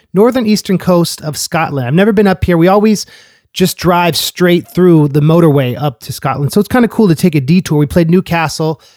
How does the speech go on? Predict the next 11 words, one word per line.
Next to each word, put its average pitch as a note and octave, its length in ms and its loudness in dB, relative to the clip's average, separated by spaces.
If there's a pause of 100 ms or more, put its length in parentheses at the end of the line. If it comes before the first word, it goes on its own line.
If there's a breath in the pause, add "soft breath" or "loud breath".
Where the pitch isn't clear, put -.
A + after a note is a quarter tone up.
(140 soft breath)
so - 160 -12
we D#3 140 -4
had D3+ 200 -6
time D3 320 -4
to C#3 260 -6
stop, C3+ 540 -6 (180)
and, C3 320 -6
uh, C3 100 -4
it's C3 220 -8
been D#3 260 0
awesome. C#3+ 440 -6